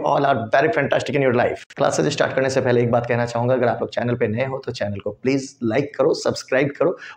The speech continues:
और बेल आइकन जरूर दबाओ, इससे आपको हमारे वीडियोज़ जो होंगे समय पे मिलते रहेंगे। और इस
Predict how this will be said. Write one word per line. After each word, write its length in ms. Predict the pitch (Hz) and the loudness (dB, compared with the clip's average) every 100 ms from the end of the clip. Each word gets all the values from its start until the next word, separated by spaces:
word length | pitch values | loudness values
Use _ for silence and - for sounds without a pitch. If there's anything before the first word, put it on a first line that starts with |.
| - | -4
और 80 | 165 | -2
बेल 260 | 135 175 | 0 0
आइकन 260 | - 180 160 | -2 -2 0
जरूर 300 | - 143 135 | 2 2 4
दबाओ, 280 | 120 110 117 | 2 2 0
इससे 240 | - 117 | -2 -2
आपको 240 | 110 - | -2 -4
हमारे 260 | 113 117 110 | -4 -2 -2
वीडियोज़ 460 | 107 127 131 147 143 | -4 0 2 4 4
जो 100 | 139 | 0
होंगे 200 | 135 156 | -2 -4
समय 300 | - 123 120 | -2 0 0
पे 120 | 117 | 0
मिलते 240 | 107 104 | -2 -4
रहेंगे। 220 | 101 - | -6 -4
और 220 | 151 - - | -6 -6 -2
इस 160 | - | -2